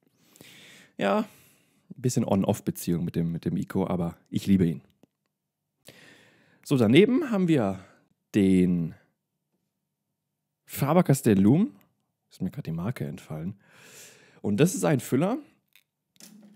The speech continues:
bei dem denke ich mir eigentlich immer, wenn ich ihn wieder in die Hand nehme und mit ihm schreibe, denke ich mir, wow, eigentlich müsste ich ihn viel öfter benutzen. Und trotzdem benutze ich ihn sehr, sehr selten.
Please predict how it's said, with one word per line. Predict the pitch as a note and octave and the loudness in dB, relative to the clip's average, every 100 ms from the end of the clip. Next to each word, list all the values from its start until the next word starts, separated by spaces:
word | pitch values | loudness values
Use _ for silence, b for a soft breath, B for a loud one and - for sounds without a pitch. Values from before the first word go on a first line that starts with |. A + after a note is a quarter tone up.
| - | -16
bei | - F#2+ | -6 -2
dem | G#2 G2+ | -2 0
denke | G#2+ C#3+ | 0 0
ich | |
mir | F3 E3 | 0 0
eigentlich | D3+ C#3+ - | 0 0 0
immer, | D#4+ | -2
wenn | - G3+ | 0 0
ich | G3 | 0
ihn | |
wieder | E3 D#3+ | -2 -2
in | |
die | C3+ | -2
Hand | C#3 E3 | -4 -6
nehme | D3 | -4
und | B2 | -2
mit | A2+ | -2
ihm | G#2+ F#2 | -2 -4
schreibe, | - B2+ D#3+ F3 - B B B - | -2 -2 -2 -4 -6 B B B -10
denke | - | -8
ich | G#2+ | -8
mir, | E2+ | -8
wow, | F#2+ A2+ - | -6 -6 -6
eigentlich | G2+ B2+ C#3+ | -2 0 0
müsste | C#3 - | -2 -6
ich | |
ihn | G#2 F#2+ | -6 0
viel | C3+ | 0
öfter | G#2+ - G2+ | 0 -2 -4
benutzen. | F2+ F2+ - - _ _ b b b b | -4 -6 -10 -14 _ _ b b b b
Und | A2 G2 | -10 -8
trotzdem | - C3+ - G3+ A#3 | -2 -2 2 2 2
benutze | - D#3+ - | 0 0 -2
ich | E3+ - | -8 -6
ihn | F3+ | -8
sehr, | - B2 A2 | 0 2 4
sehr | D3+ | 2
selten. | B2+ F2+ - | 2 -2 -6